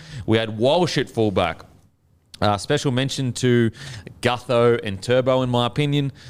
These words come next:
We had Marju on the wing. Wow, he's going good.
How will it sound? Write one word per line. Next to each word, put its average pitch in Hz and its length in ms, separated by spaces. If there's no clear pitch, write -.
We 107 120
had 104 140
Marju 131 440
on 113 80
the 107 100
wing. 123 420
Wow, 151 320
he's 127 160
going 101 320
good. 82 260